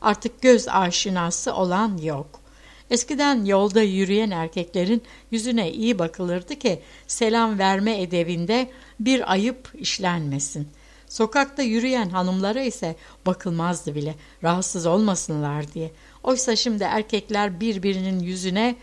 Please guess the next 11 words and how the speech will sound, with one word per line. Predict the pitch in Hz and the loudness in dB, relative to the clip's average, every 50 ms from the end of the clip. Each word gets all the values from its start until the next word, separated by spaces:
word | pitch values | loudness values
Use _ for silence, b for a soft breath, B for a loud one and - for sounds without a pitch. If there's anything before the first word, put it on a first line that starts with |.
| B B B B - - | B B B B 0 2
bakmıyorlar | 240 247 240 - 226 220 220 214 208 214 220 247 277 311 294 262 180 | 2 2 4 2 0 2 4 4 4 4 2 2 2 0 0 0 0
da | 180 170 165 131 B B B B B B B | 0 -2 -2 -2 B B B B B B B
hanımları | 262 277 262 254 262 247 247 240 226 226 254 | 2 4 4 4 4 4 4 4 4 2 2
iç | - 254 - - - | -2 -2 -2 -4 0
geçirerek | - 214 208 - - 240 240 233 214 190 180 175 - | 0 0 0 2 2 2 2 2 2 0 -2 -2 -4
seyreden | - - 240 233 220 208 190 175 180 185 185 180 B B B B B - | -4 -2 -2 0 2 0 0 2 2 0 0 0 B B B B B -18
kerizler | - - 226 220 202 202 190 175 180 180 180 185 175 | -2 4 4 6 6 4 2 0 0 0 0 0 -2
sokaklarda." | 151 - - 147 143 147 - 156 151 - - 165 156 160 160 - 185 170 - - - - - - - - - _ _ - - - - - - - - - B B B B B B B B B B B B - | -4 -6 -6 -8 -8 -6 -8 -10 -10 -10 -12 -12 -10 -12 -12 -12 -12 -14 -14 -16 -20 -20 -20 -20 -20 -20 -20 _ _ -20 -20 -20 -20 -20 -20 -20 -20 -20 B B B B B B B B B B B B -4
Cihat | 190 247 277 294 294 285 285 - | 0 0 2 2 0 -2 -2 -4
durumu | - 190 185 190 196 208 202 | -2 0 0 2 0 0 0
özetledi. | 151 156 156 156 147 147 147 - - 160 147 - 151 139 | -2 -2 -2 -4 -4 -6 -6 -8 -8 -8 -6 -6 -8 -10